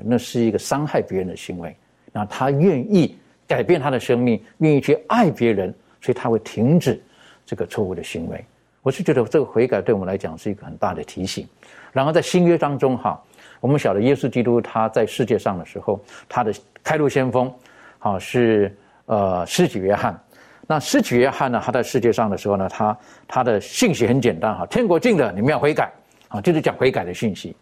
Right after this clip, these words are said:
然后有一次呢，他也特别针对了法利赛人、撒都该人。好，在当时来讲，他们的地位是何等崇高啊！可是在旷野的施洗约翰就说到毒蛇的种类啊。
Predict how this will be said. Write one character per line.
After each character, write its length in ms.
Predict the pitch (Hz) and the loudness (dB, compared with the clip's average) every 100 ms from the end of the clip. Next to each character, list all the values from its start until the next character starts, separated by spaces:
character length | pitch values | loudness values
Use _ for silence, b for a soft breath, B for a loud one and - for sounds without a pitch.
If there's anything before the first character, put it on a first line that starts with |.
| B B B B | B B B B
然 120 | 127 | 0
后 60 | 110 | 2
有 100 | 104 | 2
一 60 | |
次 160 | 113 143 | 2 2
呢， 120 | 113 | 0
他 180 | - 135 | -2 -4
也 80 | 90 | -4
特 240 | - 185 | -4 -2
别 140 | 113 98 | 0 0
针 320 | - 175 175 | 0 2 2
对 180 | 160 123 | 4 2
了 120 | 95 - _ b b b - | 0 -12 _ b b b -6
法 180 | - 107 | 0 2
利 120 | 127 | 2
赛 160 | 147 | 2
人、 180 | 104 101 | -2 -6
撒 220 | - 120 | -2 -2
都 100 | 113 | -2
该 140 | 107 98 | -4 -6
人。 140 | 76 _ _ _ B B B B | -8 _ _ _ B B B B
好， 140 | 98 | -4
在 80 | 107 | -4
当 240 | - 180 | 0 -2
时 120 | 165 135 | 0 0
来 160 | 117 | 2
讲， 180 | 117 95 | 0 -4
他 160 | - 151 | -4 -2
们 80 | |
的 80 | 131 | 0
地 220 | 120 160 | 2 2
位 120 | 135 123 | 4 2
是 80 | |
何 320 | 117 - 117 175 | -2 0 2 2
等 180 | 127 | 0
崇 200 | 87 92 92 | -6 -10 -6
高 160 | 101 | -6
啊！ 140 | 90 - _ B B B B B | -6 -14 _ B B B B B
可 140 | - | -4
是 140 | 104 123 | -2 0
在 100 | 127 | -2
旷 340 | - 147 95 | 0 -2 -2
野 80 | - | -8
的 100 | - | -10
施 160 | - 113 | -6 -4
洗 120 | 92 | -4
约 100 | 87 | -6
翰 140 | 92 | -6
就 80 | 92 | -10
说 220 | - 90 | -10 -8
到 180 | 92 85 - _ - | -8 -10 -12 _ -10
毒 220 | 90 110 | -4 -2
蛇 180 | 120 92 | -2 -4
的 100 | 92 | -6
种 220 | - - | -10 -10
类 160 | - | -8
啊。 100 | 78 | -8